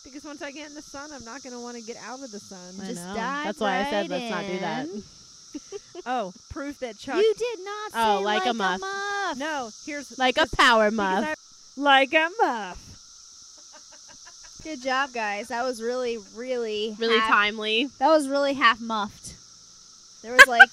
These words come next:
Speaker 1: <laughs> I
Speaker 3: there was,
Speaker 1: tried.
Speaker 3: like, a
Speaker 2: It was not a
Speaker 3: single
Speaker 2: power muff. It was, like, a half power
Speaker 3: There was, like,
Speaker 2: muff.
Speaker 3: a single labia involved in that, like, a muff.
Speaker 1: It was a
Speaker 2: You
Speaker 1: muff
Speaker 2: know
Speaker 1: in
Speaker 2: what? A labia, a single labia is powerful.
Speaker 1: It was a muff in transition. Not quite there yet.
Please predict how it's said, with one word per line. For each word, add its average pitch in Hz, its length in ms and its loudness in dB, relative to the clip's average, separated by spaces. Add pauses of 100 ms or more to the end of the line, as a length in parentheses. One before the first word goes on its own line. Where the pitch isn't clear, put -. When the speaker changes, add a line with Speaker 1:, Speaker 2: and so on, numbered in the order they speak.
Speaker 1:
<laughs> - 100 6
I 285 200 8
Speaker 3:
there 277 100 0
was, 320 180 4
Speaker 1:
tried. - 40 2
Speaker 3:
like, 311 160 0
a - 20 -2
Speaker 2:
It - 160 0
was 311 240 12
not 320 160 10
a 320 60 12
Speaker 3:
single 320 120 10
Speaker 2:
power 254 320 12
muff. 220 280 8
It 220 40 2
was, 233 220 6
like, 233 240 6
a 220 140 8
half 208 340 4
power 180 200 6
Speaker 3:
There - 100 2
was, 349 80 0
like, 320 100 0
Speaker 2:
muff. 196 100 0
Speaker 3:
a - 40 4
single 349 420 -2
labia 302 560 0
involved 220 480 -4
in 220 120 -10
that, 196 180 -10
like, 196 200 -12
a 196 60 -12
muff. 185 100 -8
Speaker 1:
It - 60 -4
was 311 100 -4
a 302 40 -6
Speaker 2:
You 294 60 -4
Speaker 1:
muff 285 160 2
Speaker 2:
know 311 120 10
Speaker 1:
in 320 160 8
Speaker 2:
what? - 0 -
A 294 60 6
labia, 302 520 10
a 269 80 6
single 359 280 0
labia 311 240 2
is 302 80 -2
powerful. 214 720 2
Speaker 1:
It 220 100 -8
was 262 120 -10
a 269 60 -8
muff 247 220 -8
in 254 100 -12
transition. 208 680 -10
Not 170 160 -14
quite 156 220 -12
there 127 180 -10
yet. - 200 4